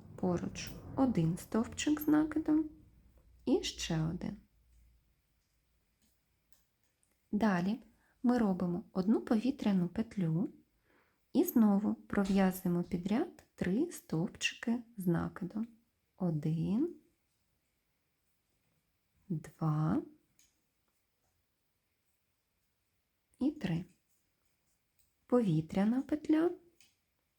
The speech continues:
ще три стовпчики з накидом. Один,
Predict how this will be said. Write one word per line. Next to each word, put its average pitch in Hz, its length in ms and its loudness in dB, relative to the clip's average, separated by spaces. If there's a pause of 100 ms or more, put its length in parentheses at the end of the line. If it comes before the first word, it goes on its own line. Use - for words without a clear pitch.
(420)
ще - 480 0
три 185 340 -2
стовпчики - 800 -4
з - 100 -6
накидом. 190 760 -2 (380)
Один, 170 920 -2